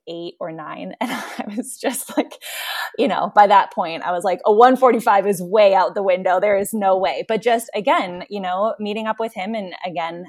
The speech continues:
having kind of someone new to kind of push and motivate me, that was a great point in that race for me. And it's just, you know, my husband was waiting at our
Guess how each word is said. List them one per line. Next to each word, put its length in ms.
having 220
kind 240
of 120
someone 520
new 240
to 100
kind 260
of 120
push 380
and 160
motivate 380
me, 280
that 180
was 180
a 60
great 260
point 220
in 80
that 160
race 260
for 200
me. 280
And 120
it's 240
just, 380
you 80
know, 260
my 140
husband 340
was 160
waiting 280
at 120
our 260